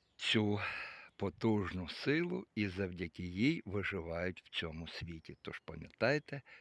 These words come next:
про це, що ви, е, несете велику відповідальність за тих, хто поряд з вами. Дякую вам за увагу і хочу побажати,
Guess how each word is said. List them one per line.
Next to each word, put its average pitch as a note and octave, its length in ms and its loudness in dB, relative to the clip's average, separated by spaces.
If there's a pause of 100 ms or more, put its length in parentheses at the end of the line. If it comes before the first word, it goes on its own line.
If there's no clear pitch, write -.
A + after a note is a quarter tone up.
(120)
про - 180 -8
це, C#3+ 440 -2 (260)
що - 360 4
ви, G#2+ 400 2 (600)
е, E2 360 -8
несете - 640 0
велику F#2+ 640 -4 (240)
відповідальність F#2+ 2500 -4 (300)
за F#2 280 -2
тих, A#2 640 0 (140)
хто F#2+ 640 -4
поряд F2 480 -8 (120)
з - 200 -12
вами. - 440 -8 (1000)
Дякую G#2+ 340 0
вам F2+ 200 -6
за F#2+ 140 -4
увагу D#3+ 540 -2 (120)
і F#3+ 300 -4
хочу A#2 580 -2
побажати, G2+ 800 -4